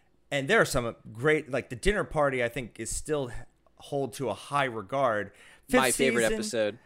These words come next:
Speaker 1: fi-, fifth season, uh, I'm not saying the cracks are there. I would say the cracks really start to show in the sixth season.
Speaker 2: Yes.
Speaker 1: But, um, but it, I, you know,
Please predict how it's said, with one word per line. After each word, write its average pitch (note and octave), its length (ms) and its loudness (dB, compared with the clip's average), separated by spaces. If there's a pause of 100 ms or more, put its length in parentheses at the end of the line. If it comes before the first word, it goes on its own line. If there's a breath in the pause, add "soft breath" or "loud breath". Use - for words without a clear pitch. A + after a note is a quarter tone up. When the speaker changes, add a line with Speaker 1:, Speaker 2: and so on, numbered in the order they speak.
Speaker 1:
fi-, - 400 -10
fifth A#3 360 0
season, G#3+ 680 -4 (180)
uh, D3+ 520 2 (680)
I'm E3 120 -6
not F#3+ 160 2
saying F#3 160 -2
the D3 80 -4
cracks E3+ 540 -4
are E3+ 100 -4
there. D#3 500 -2
I D#3+ 80 8
would A#3+ 120 -2
say A#3+ 100 2
the D#3+ 80 -2
cracks D3 340 0
really C3 200 -4
start C3 240 -6
to A#2+ 40 -14
show C3 240 -4
in A2+ 100 -8
the - 60 -10
sixth - 320 -8
season. E3 500 -8 (440 soft breath)
Speaker 2:
Yes. A#2 640 0
Speaker 1:
But, C3 60 -2
um, A2+ 560 0 (600)
but C3 220 -2
it, C3 220 -6
I, B2 120 0
you A2+ 260 -8
know, F2 160 -8